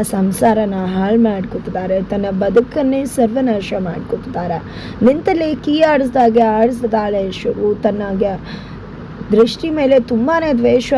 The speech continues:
ಇದೆ. ನೀನ್ ಬೇಕಿದ್ರೆ ಅವಳನ್ನ ಕ್ಷಮಿಸಬಹುದು, ಆದ್ರೆ ನಾನಂತೂ ಕ್ಷಮಿಸೋದಿಲ್ಲ. ಜೊತೆಗೆ ನೀನ್ ಕೊಡ್ತಿರೋ ಶಿಕ್ಷೆ ಅಂತದೊಂದು ಶಿಕ್ಷೆನೇ ಅಲ್ಲ, ಆಟ ಆಡ್ಕೊಂಡು ಆಡೋ ಶಿಕ್ಷೆ ಅದು ಅಂತ ಶರು ದತ್ತನಿಗೆ ದೊಡ್ಡ ಶಿಕ್ಷೆನ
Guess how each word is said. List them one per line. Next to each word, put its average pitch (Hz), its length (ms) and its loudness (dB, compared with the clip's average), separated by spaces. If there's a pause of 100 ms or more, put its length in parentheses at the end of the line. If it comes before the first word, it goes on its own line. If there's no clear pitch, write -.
ಇದೆ. 226 160 6
ನೀನ್ 220 260 0
ಬೇಕಿದ್ರೆ 269 420 0
ಅವಳನ್ನ 226 280 4
ಕ್ಷಮಿಸಬಹುದು, 220 920 2
ಆದ್ರೆ 202 280 0
ನಾನಂತೂ 202 580 -2
ಕ್ಷಮಿಸೋದಿಲ್ಲ. 190 720 -2 (440)
ಜೊತೆಗೆ 320 460 0
ನೀನ್ 302 320 -2
ಕೊಡ್ತಿರೋ 277 580 2
ಶಿಕ್ಷೆ 247 480 -4
ಅಂತದೊಂದು 214 580 0
ಶಿಕ್ಷೆನೇ 214 560 0
ಅಲ್ಲ, 214 480 0
ಆಟ 220 500 -2
ಆಡ್ಕೊಂಡು 247 760 2
ಆಡೋ 214 300 -2
ಶಿಕ್ಷೆ - 440 -4
ಅದು 214 200 4 (460)
ಅಂತ 233 220 0 (120)
ಶರು 226 600 -2 (180)
ದತ್ತನಿಗೆ 214 800 2
ದೊಡ್ಡ 233 320 -8
ಶಿಕ್ಷೆನ 262 500 -2